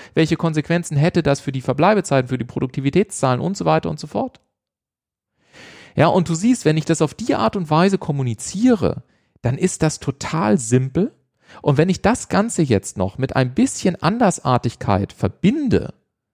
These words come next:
dann wird es auf einmal spannend. Indem ich zum Beispiel sage, und wissen Sie, normalerweise geht man davon aus, ich bin jetzt kein Raumdesigner, ja, aber nehmen wir mal an,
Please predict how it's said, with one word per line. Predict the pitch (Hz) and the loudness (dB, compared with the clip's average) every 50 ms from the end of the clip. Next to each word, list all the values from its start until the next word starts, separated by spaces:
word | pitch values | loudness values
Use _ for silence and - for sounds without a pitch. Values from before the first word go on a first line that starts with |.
| _ _ _ _ _ _ _ - | _ _ _ _ _ _ _ -2
dann | 123 127 156 185 208 196 151 | 0 2 2 2 0 0 2
wird | 143 156 - | 0 0 0
es | 139 - | 0 -4
auf | 139 - | -4 -2
einmal | - - 127 127 127 | -2 -4 -2 -2 -4
spannend. | - - - 131 127 98 90 - - - _ _ _ _ _ _ _ - | -4 0 0 0 0 0 -2 -8 -14 -18 _ _ _ _ _ _ _ -6
Indem | 117 113 110 143 185 214 | -4 2 2 2 2 2
ich | 214 - | -2 -4
zum | - 170 147 | -6 -4 -2
Beispiel | 139 135 139 - - - 113 | 0 0 0 -2 -2 -2 -2
sage, | 104 101 107 104 120 147 180 185 196 202 202 - - - - - | 0 2 2 4 4 2 2 2 2 0 0 -4 -16 -20 -20 -14
und | - - 139 139 | -4 -2 2 2
wissen | 190 208 - 208 | 2 0 0 -4
Sie, | 196 202 202 196 196 - - - - - | 0 2 2 2 2 -2 -8 -16 -4 0
normalerweise | 135 135 127 143 190 226 226 202 190 180 165 156 | 0 2 4 4 4 4 4 4 4 2 2 2
geht | 151 160 151 - | 0 0 0 0
man | 139 131 | 0 0
davon | 127 - - 90 | 0 0 0 0
aus, | 78 104 151 196 - | 0 2 0 0 -2
ich | 117 - | -4 -6
bin | 101 98 | -2 -2
jetzt | 95 - - | -2 -2 -2
kein | - 98 92 | -6 -6 -6
Raumdesigner, | 92 - 98 131 175 185 180 160 156 156 170 190 202 202 156 | -2 0 0 0 0 -2 -4 -2 0 2 2 4 4 2 4
ja, | 104 110 147 | 4 4 4
aber | 175 165 131 110 - | 4 2 2 0 -2
nehmen | 120 123 131 143 147 | -4 -2 -2 0 0
wir | 135 | 0
mal | 113 - | -2 0
an, | 104 131 175 | 0 0 -2